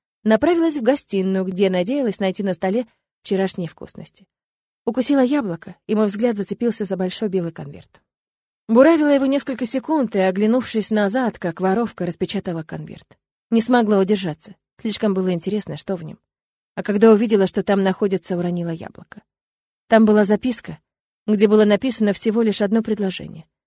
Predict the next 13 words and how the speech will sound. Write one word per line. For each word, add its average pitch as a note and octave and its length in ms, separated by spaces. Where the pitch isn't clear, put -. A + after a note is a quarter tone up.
«Ты A3+ 100
бы G#3+ 140
вышла A#3 300
за G3 140
меня G3+ 240
замуж G3 340
ещё D#3+ 400
раз», - 260
а G3 100
также F3+ 300
пара F#3 280
обручальных F3 560
колец. - 440